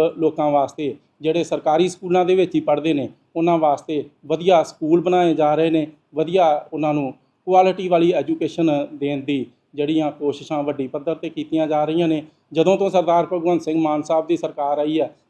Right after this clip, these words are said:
ਅਸੀਂ ਪੰਜਾਬ ਦੇ ਹਰ ਦਫ਼ਤਰ ਦੇ ਵਿੱਚ, ਅ, ਸ਼ਹੀਦ ਆਜ਼ਮ ਭਗਤ ਸਿੰਘ ਤੇ ਬਾਬਾ ਸਾਹਿਬ ਬੀ ਆਰ ਅੰਬੇਦਕਰ ਸਾਹਿਬ ਦੀਆਂ ਤਸਵੀਰਾਂ ਲਗਾਈਆਂ ਸੀਗੀਆਂ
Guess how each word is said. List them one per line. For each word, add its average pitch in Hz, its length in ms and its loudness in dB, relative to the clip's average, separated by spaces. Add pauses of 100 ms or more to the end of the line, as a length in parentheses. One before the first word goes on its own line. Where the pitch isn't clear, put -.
ਅਸੀਂ 170 180 0
ਪੰਜਾਬ 156 460 0
ਦੇ 165 140 -2
ਹਰ 180 260 0
ਦਫ਼ਤਰ 165 520 -2
ਦੇ 185 140 0
ਵਿੱਚ, 147 400 2 (560)
ਅ, 139 40 -6
ਸ਼ਹੀਦ 175 280 -2
ਆਜ਼ਮ 156 400 4
ਭਗਤ 151 220 0
ਸਿੰਘ 165 380 0 (220)
ਤੇ 160 80 -6
ਬਾਬਾ 147 320 4
ਸਾਹਿਬ 165 280 -2
ਬੀ 147 160 0
ਆਰ 156 160 2
ਅੰਬੇਦਕਰ 147 440 0
ਸਾਹਿਬ 151 280 -2
ਦੀਆਂ 160 160 0
ਤਸਵੀਰਾਂ 156 600 -2 (240)
ਲਗਾਈਆਂ 147 420 2
ਸੀਗੀਆਂ 165 380 0